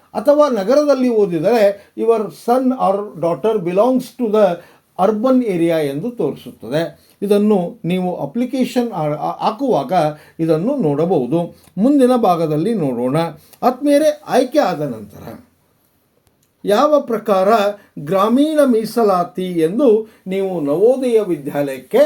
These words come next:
ಪ್ರೂವನ್ನು ಕೊಡಬೇಕಾಗುತ್ತದೆ. ನಿಮ್ಮ ಮಗು ಓದುತ್ತಿರುವ ಶಾಲೆ ಗ್ರಾಮೀಣ ಭಾಗದಲ್ಲಿದ್ದರೆ ಆ ಪ್ರದೇಶದ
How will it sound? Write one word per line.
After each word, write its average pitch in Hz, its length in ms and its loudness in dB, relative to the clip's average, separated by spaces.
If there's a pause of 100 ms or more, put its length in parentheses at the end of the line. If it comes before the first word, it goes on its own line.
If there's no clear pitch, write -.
(340)
ಪ್ರೂವನ್ನು 247 520 0
ಕೊಡಬೇಕಾಗುತ್ತದೆ. 117 1120 -8 (420)
ನಿಮ್ಮ 294 260 4
ಮಗು 285 340 2
ಓದುತ್ತಿರುವ 254 640 2
ಶಾಲೆ 233 800 0
ಗ್ರಾಮೀಣ 202 580 2
ಭಾಗದಲ್ಲಿದ್ದರೆ 180 1080 0 (280)
ಆ 269 340 2
ಪ್ರದೇಶದ 240 880 -2